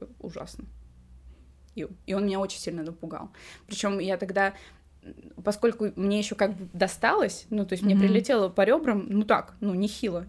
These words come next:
Speaker 1: если
Speaker 2: Ну,
Speaker 1: честно.
Speaker 2: это страшно.
Speaker 1: И, э, и типа, и ты понимаешь, что ты вообще не можешь контролировать, э, ну, то, что происходит с человеком, и ему реально нужна помощь. Если там это не какая-то, не знаю, ну, то есть я не знаю, насколько это вообще было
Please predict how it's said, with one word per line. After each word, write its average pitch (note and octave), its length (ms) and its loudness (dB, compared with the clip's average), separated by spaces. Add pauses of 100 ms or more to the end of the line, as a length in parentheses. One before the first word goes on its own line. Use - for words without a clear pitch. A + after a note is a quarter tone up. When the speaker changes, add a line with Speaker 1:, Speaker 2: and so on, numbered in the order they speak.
Speaker 1:
если F3+ 240 -2
Speaker 2:
Ну, G3+ 100 8
Speaker 1:
честно. G#3 120 8 (140)
Speaker 2:
это - 40 6
страшно. G3 600 0 (100)
Speaker 1:
И, F#3 160 -6
э, G3+ 260 2
и - 160 -8
типа, F#3+ 540 0 (180)
и G3+ 80 -4
ты G3+ 120 -4
понимаешь, G#3+ 420 0
что - 140 -6
ты G#3+ 120 -2
вообще A#3 520 0
не A#3 100 0
можешь F3+ 300 -4
контролировать, E3+ 720 -6 (220)
э, - 260 -12 (360)
ну, G3+ 200 -2
то, F#3+ 100 -2
что F#3 160 -12
происходит F#3+ 460 -6
с - 60 -14
человеком, G3+ 500 -2
и G3+ 180 -8
ему G3 160 0
реально F#3+ 360 0
нужна E3 300 -6
помощь. - 400 -12 (280)
Если F#3 380 -2 (120)
там D#3+ 180 -4 (220)
это F#3+ 200 -4
не F#3+ 180 -4
какая-то, F#3+ 520 0 (420)
не F#3+ 100 -4
знаю, F3 380 -2 (140)
ну, B3 80 -2
то C4+ 100 0
есть - 140 -2
я G#3+ 200 0
не C4 100 2
знаю, C#4 260 4
насколько B3 460 0
это G3+ 160 -2
вообще F#3 380 -2
было F#3+ 400 0